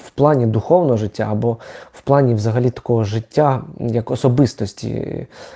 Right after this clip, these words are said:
ем, якщо це не стосується якихось, ну, банальних матеріальних благ, то це є прохання до Бога. Ми звертаємось, просимо,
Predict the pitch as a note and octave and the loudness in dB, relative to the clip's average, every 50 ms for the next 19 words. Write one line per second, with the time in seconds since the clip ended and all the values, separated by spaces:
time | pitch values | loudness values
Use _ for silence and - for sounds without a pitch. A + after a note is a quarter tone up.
0 | - - - B2 A2 A2 G#2+ G#2+ G#2+ G#2+ G#2+ G2 G#2 G#2 G#2 - _ _ _ _ | -18 -10 -6 -4 -4 -2 -2 -2 -4 -4 -4 -4 -6 -6 -8 -10 _ _ _ _
1 | _ _ _ _ _ _ _ _ _ _ - - - _ _ _ - - C#3+ D3 | _ _ _ _ _ _ _ _ _ _ -20 -20 -20 _ _ _ -18 -18 -18 -18
2 | - _ _ _ _ _ _ _ _ _ _ _ _ _ _ _ _ - C3+ B2 | -18 _ _ _ _ _ _ _ _ _ _ _ _ _ _ _ _ -6 -2 -2
3 | B2+ A#2+ - - - D#3+ D#3+ C#3+ - - - C#3+ C#3 C3 C3 C#3+ B2+ - - C#3+ | -2 -2 -4 -2 2 4 4 2 2 0 0 2 2 4 4 2 2 0 0 -2
4 | A#2+ - - E3 D#3 B2 - B2+ - - A2+ - - A2 - - - D3 D#3+ C3+ | -2 0 2 0 0 0 -2 -4 -4 -6 -8 -8 -10 -12 -12 -10 -8 -6 -6 -6
5 | A#2 - A#2 A2+ B2 C#3 D#3+ G3+ A#3 A3 G3+ E3+ - C#3+ B2+ A#2 - C3+ D3+ D3+ | -4 -2 0 4 4 4 6 4 4 4 4 2 2 2 0 2 4 4 4 4
6 | C#3+ C3 B2+ A2 A2+ A2 G#2 G2+ G2+ - - - _ _ _ _ _ _ - - | 4 4 2 2 0 0 -2 -2 -4 -6 -12 -20 _ _ _ _ _ _ -20 -20
7 | - - - - - - - - - _ _ - B2+ A#2+ - - D3+ C3+ D3+ - | -20 -20 -20 -20 -20 -20 -20 -20 -20 _ _ -2 -2 0 2 2 2 2 2 0
8 | - B2+ - D#3 D3+ C3 A#2 G2+ - - - - A2 A2+ A#2+ C#3 C#3+ D3+ D#3 D3 | 0 0 0 2 2 2 2 2 0 -2 -2 -4 -4 0 0 0 2 2 2 2
9 | - F#3 G3 G#3 F#3 C#3+ A#2+ - - - C3 B2 A2+ - A#2 A#2 C3+ E3 | 2 2 4 4 4 2 0 -2 -2 0 0 0 0 -2 -6 -6 -6 -8